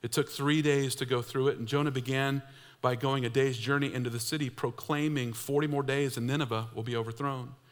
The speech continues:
The Ninevites believed God. A fast was proclaimed, and all of them, from greatest to the least, put on sackcloth. It was part of what you did when you fasted. Six, when Jonah's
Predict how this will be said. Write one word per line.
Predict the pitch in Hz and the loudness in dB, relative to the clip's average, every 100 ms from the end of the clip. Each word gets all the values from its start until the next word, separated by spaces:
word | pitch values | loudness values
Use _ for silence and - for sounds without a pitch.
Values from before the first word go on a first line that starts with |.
| - - - _ - | -20 -20 -20 _ -2
The | |
Ninevites | 127 143 147 139 - | 2 2 4 2 0
believed | 139 131 147 139 | 0 2 2 2
God. | 123 139 127 120 127 - - _ _ _ | 2 4 4 2 -2 -10 -20 _ _ _
A | 131 | -4
fast | - 156 147 170 - | 0 4 6 4 0
was | 147 | -4
proclaimed, | - 139 - 131 123 | 0 0 0 -4 -2
and | 127 | -4
all | 127 135 156 | -2 0 2
of | 131 | 0
them, | 120 | -2
from | 120 110 | -6 -4
greatest | 135 131 160 156 | 0 2 0 -4
to | - | -2
the | 127 | 0
least, | 127 127 113 | 0 -2 -4
put | - | -4
on | 117 107 | -4 -2
sackcloth. | - 117 - 107 87 117 | -2 -2 -4 -8 -8 -14
It | _ _ _ _ _ - - _ _ | _ _ _ _ _ -20 -20 _ _
was | - | -12
part | - 120 | -4 -4
of | |
what | 107 113 | -2 -4
you | |
did | 113 113 | -4 -6
when | 113 | -6
you | 110 | -6
fasted. | 110 127 120 - 117 | -4 -4 -4 -8 -6
Six, | - 143 - - | -4 -4 -6 -6
when | 127 | -4
Jonah's | 110 147 165 143 120 | 0 2 4 2 0